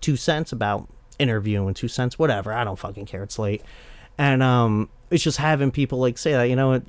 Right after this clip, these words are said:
it means a lot and it's cool to be able to do that.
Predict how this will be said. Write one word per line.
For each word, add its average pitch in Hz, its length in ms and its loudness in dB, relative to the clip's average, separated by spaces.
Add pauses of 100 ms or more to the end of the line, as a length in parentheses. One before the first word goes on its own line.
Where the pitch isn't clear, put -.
it 147 120 2
means 156 360 4
a 135 60 2
lot 120 380 4
and 117 100 2
it's 117 200 -2
cool 117 580 4 (180)
to 127 120 -2
be 110 160 2
able 101 140 0
to 104 80 -2
do 107 240 0
that. 95 300 -6